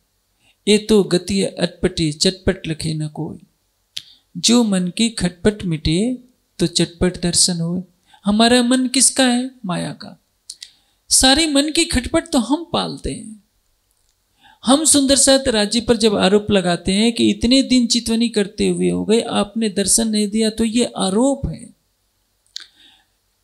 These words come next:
महामती जी के कहने का तात्पर्य, जब आप रसिक राज हो, आपसे बड़ा परम धाम में कोई प्रेम ही नहीं है, आपका दावा है,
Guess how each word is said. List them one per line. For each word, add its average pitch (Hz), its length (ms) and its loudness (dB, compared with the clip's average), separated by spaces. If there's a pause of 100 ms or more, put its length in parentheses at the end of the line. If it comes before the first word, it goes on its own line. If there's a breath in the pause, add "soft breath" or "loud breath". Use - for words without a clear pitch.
(140)
महामती 269 500 0
जी 320 140 0
के 294 140 -2
कहने 240 320 0
का 220 140 -2
तात्पर्य, 220 540 -2
जब 254 260 2 (180)
आप 254 460 4
रसिक 240 460 4
राज 220 440 2
हो, 254 380 -2 (360 soft breath)
आपसे 262 520 2
बड़ा 220 420 0
परम 233 580 -2
धाम 208 220 -2
में 226 200 -4
कोई 220 160 0
प्रेम 233 400 0
ही 269 160 4
नहीं 233 380 2
है, 247 220 2
आपका 185 500 -2
दावा 190 440 0
है, 247 520 2